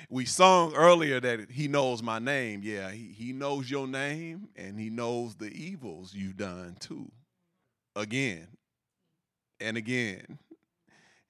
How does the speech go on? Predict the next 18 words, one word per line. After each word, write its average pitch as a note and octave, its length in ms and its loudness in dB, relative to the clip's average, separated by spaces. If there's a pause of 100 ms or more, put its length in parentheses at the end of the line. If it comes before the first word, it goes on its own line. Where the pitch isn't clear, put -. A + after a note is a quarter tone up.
he G#2+ 220 -10
knows A2+ 600 -2
them. D2+ 360 -14 (720)
And G2 180 -6
the G2 60 -8
text - 440 0
tells G#2+ 380 -4
us, G2 240 -12 (140)
again, G#2 640 -10 (400)
they G#2 160 -4
did G2+ 240 -6
evil F#2 400 -8 (180)
in E2 120 -18
the E2 80 -18
sight E2+ 300 -12
of E2 80 -16
the D#2+ 180 -16
Lord. D#2 240 -20